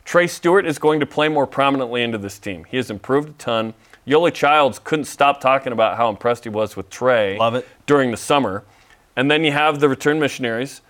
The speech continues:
Speaker 1: who are in the mix, as mentioned, Richie Saunders, Dallin Hall gonna be a star here,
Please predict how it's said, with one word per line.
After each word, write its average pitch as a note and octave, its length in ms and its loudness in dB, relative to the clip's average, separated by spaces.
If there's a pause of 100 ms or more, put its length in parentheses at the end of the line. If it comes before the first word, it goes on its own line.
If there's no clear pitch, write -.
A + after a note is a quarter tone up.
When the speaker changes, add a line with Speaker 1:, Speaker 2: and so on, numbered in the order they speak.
(200)
Speaker 1:
who B2+ 100 -8
are C3 80 2
in C3 80 2
the B2+ 60 0
mix, A#2+ 340 -2
as A2+ 240 -4
mentioned, A#2 400 -4
Richie A#2 240 -4
Saunders, G#2+ 560 -6 (140)
Dallin B2 240 2
Hall A#2+ 200 2
gonna A#2 180 -8
be A2 120 -6
a G2 60 -6
star G#2 480 -2
here, G2 340 -6